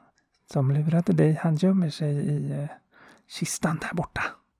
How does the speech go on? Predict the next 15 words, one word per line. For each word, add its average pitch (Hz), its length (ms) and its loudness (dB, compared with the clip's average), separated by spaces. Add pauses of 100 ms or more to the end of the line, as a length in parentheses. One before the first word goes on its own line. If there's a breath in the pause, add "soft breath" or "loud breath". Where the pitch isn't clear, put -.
(120)
viskade - 440 0
kaninen. 170 540 0 (280)
Och 165 100 -2
så 139 100 6
gick 120 160 4
han 131 100 6
ut 117 200 0
i 151 40 -2
köket - 640 -6
för 131 380 6
att 135 60 8
låtsas - 500 2
laga 139 240 6
till 131 220 4
lax. - 540 -4